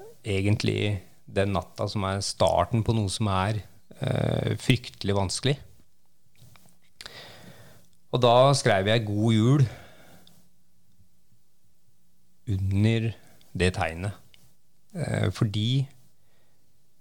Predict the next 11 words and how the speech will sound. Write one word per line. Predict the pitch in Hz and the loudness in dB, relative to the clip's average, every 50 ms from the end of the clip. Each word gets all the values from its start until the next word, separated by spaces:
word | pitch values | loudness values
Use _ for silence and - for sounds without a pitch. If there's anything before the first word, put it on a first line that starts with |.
| - - - | -20 -16 -12
eh, | - - - - - - - - 123 | -8 -4 -4 -2 -2 -2 -2 -2 0
de | 120 117 123 131 | 2 4 4 4
menneskene | 127 120 110 98 - - 131 131 | 4 2 0 -2 0 0 0 0
får | - - 131 104 90 85 | 0 0 0 0 0 -4
lov | - - 101 - - | -6 -8 -10 -6 -6
til | - - | -4 -4
å, | - - 65 67 - 65 64 65 65 127 127 127 120 104 - - - - - - - | -4 -4 -4 -4 -4 -4 -4 -2 -2 -2 -2 -2 -4 -6 -8 -14 -20 -20 -20 -6 -6
å | 127 | -4
feire | 127 - 135 120 98 113 135 | 0 0 0 0 0 -2 -2
jul | 151 175 220 | -2 -2 -2
da. | 285 285 | -4 -6